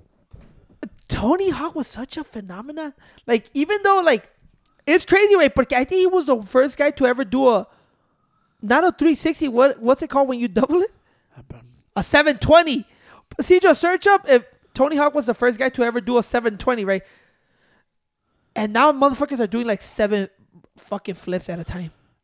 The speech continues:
Speaker 2: Okay, yeah, I'm about to say, to-, Tony, don't sound like you know about skateboarding, güey.
Speaker 1: No, I do, güey.
Speaker 2: I know you don't.
Speaker 1: The fuck you talking about? Remember those videos they used to see? You never search up,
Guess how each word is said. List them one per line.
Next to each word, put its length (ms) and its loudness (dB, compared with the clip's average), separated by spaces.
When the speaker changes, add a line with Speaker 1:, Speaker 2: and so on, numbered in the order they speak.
Speaker 2:
Okay, 220 -14
yeah, 160 -8
I'm 60 2
about 240 0
to 80 -18
say, 140 0
to-, 160 -4
Tony, 300 -4
don't 360 -4
sound 220 -6
like 180 -8
you 80 -6
know 120 -6
about 200 -8
skateboarding, 580 -12
güey. 140 -20
Speaker 1:
No, 120 -10
I 120 -6
do, 180 -8
güey. 300 -10
Speaker 2:
I 40 -16
know 280 -12
you 220 -10
don't. 320 -14
Speaker 1:
The 100 -20
fuck 240 -20
you 60 -20
talking 240 -16
about? 100 -12
Remember 280 -8
those 200 -6
videos 260 -6
they 80 -2
used 220 -8
to 80 -12
see? 160 -18
You 140 -6
never 200 -4
search 260 -8
up, 140 -2